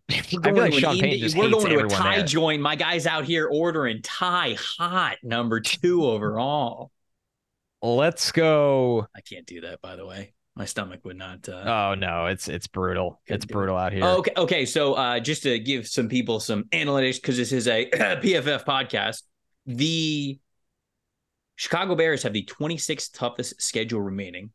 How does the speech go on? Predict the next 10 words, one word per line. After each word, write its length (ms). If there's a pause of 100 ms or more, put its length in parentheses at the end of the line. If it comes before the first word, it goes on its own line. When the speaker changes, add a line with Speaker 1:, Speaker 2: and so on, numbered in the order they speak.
(180)
Speaker 2:
according 260
to 60
our 120
simulations. 640 (1040)
The 80
Denver 220
Broncos 500
have 180
the 220 (160)
fifth 220